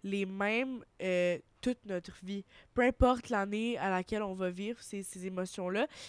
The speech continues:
ça va rester le, le même essence, tu sais. Donc, je pense que, euh, justement, ça a été peut-être aussi pour que, justement, le, n'importe qui puisse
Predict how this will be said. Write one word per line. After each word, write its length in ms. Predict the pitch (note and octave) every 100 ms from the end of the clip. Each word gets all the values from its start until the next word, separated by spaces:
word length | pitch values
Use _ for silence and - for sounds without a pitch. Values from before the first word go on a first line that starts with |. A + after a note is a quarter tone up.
| -
ça 220 | - G#3
va 80 | G3
rester 360 | G3+ F#3+ - A3+
le, 160 | G3
le 220 | - F#3+
même 240 | F#3 F#3+ G3
essence, 440 | F#3 G3 F3 F3+
tu 140 | - A3+
sais. 60 | - - -
Donc, 180 | G3 G3
je 100 | -
pense 380 | - A3 B3+ -
que, 100 | A#3+
euh, 520 | A3 G#3 E3 F#3 F#3
justement, 420 | F#3+ G3 G3+ G#3
ça 120 | B3 G3+
a 20 |
été 200 | F#3+ A3
peut-être 320 | - A#3 -
aussi 200 | G3 A#3
pour 240 | A3+ G3+
que, 320 | - G3+ F#3 -
justement, 500 | F#3 F#3 G3+ F#3 G#3
le, 380 | G#3+ E3+ E3 E3 - - - _
n'importe 440 | G3+ G#3+ A#3 A3 G#3
qui 140 | -
puisse 480 | - G#3+ - -